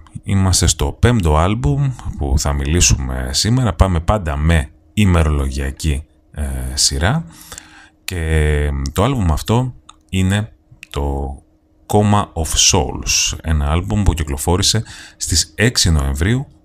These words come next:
του χίλια εννιακόσια ενενήντα. Coma of Souls, λοιπόν, ή αλλιώς το άλμπουμ που είχε τη δύσκολη δουλειά να διαδεχτεί το Extreme Aggression. Ε, είχαν παίξει για πρώτη φορά στην Ανατολική Γερμανία. Δείτε το At the Pulse of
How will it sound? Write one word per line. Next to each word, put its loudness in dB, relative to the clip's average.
του -6
χίλια -2
εννιακόσια -2
ενενήντα. 0
Coma 2
of 2
Souls, 2
λοιπόν, 0
ή 4
αλλιώς 2
το 2
άλμπουμ 0
που 0
είχε -2
τη -6
δύσκολη 0
δουλειά 0
να 2
διαδεχτεί 0
το 2
Extreme 2
Aggression. 0
Ε, -2
είχαν 2
παίξει 0
για -2
πρώτη 2
φορά -2
στην 0
Ανατολική -2
Γερμανία. -2
Δείτε -2
το -6
At -4
the -2
Pulse -2
of -8